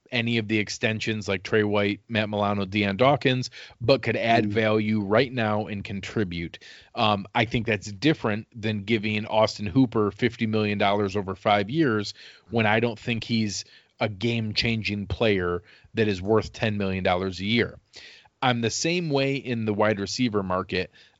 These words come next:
Speaker 1: I don't know that I'm ready to give Amari Cooper a hundred million dollars, even though he doesn't want Buffalo's hundred million dollars.
Speaker 2: Yeah.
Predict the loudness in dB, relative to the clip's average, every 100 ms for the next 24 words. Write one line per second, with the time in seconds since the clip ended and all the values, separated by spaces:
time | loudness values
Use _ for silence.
0 | _ -4 0 0 0 4 6 6 4 2
1 | 2 2 2 -2 0 4 4 4 2 4
2 | 4 2 0 2 2 0 0 0 0 0
3 | 0 2 2 2 0 -2 -4 -2 -2 0
4 | -2 -4 -2 -2 -2 0 -2 0 -4 -2
5 | -4 -2 -2 0 4 4 4 0